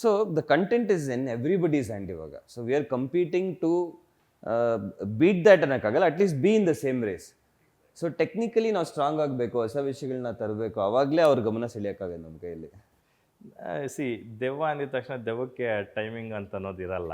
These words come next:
Speaker 2: ಅದ್ರಲ್ಲೂ ಟೈಮ್ ಲೂಪ್ ಅಂದಾಗ, ಆ, something interesting ಅನಿಸ್ತಾ ಇದೆ.
Speaker 1: So, ಆ, ಏನಂದ್ರೆ ನಾನ್ ನಿಮ್ಗೆ ಹೇಳ್ದಂಗೆ, ಆ, ರೆಡ್ ಮೂನ್, ಆ, ಮೂರ್ ಗಂಟೆಗಳ ಕಾಲ ಏನಿರುತ್ತೆ, ಆ ಟೈಮಲ್ಲಿ ಬ್ರಹ್ಮ ರಾಕ್ಷಸ ಪವರ್ ಜಾಸ್ತಿ ಇರುತ್ತೆ.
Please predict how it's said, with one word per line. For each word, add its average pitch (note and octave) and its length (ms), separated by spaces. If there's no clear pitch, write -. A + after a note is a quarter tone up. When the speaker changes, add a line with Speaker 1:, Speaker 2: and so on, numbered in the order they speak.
Speaker 2:
ಅದ್ರಲ್ಲೂ D3 460
ಟೈಮ್ C3+ 380
ಲೂಪ್ C3+ 240
ಅಂದಾಗ, F#2+ 360
ಆ, G#2 760
something C#3+ 540
interesting A2+ 680
ಅನಿಸ್ತಾ F#2 420
ಇದೆ. D#2 240
Speaker 1:
So, A3 60
ಆ, G#2 580
ಏನಂದ್ರೆ G3+ 360
ನಾನ್ D#3+ 120
ನಿಮ್ಗೆ C#3+ 160
ಹೇಳ್ದಂಗೆ, D3+ 380
ಆ, A2 540
ರೆಡ್ C#3+ 360
ಮೂನ್, F3+ 440
ಆ, B2 40
ಮೂರ್ A#2+ 260
ಗಂಟೆಗಳ B2+ 360
ಕಾಲ A2 180
ಏನಿರುತ್ತೆ, G#2 680
ಆ B2+ 140
ಟೈಮಲ್ಲಿ C#3 440
ಬ್ರಹ್ಮ A#2 260
ರಾಕ್ಷಸ A2 380
ಪವರ್ G2 380
ಜಾಸ್ತಿ F2 360
ಇರುತ್ತೆ. - 320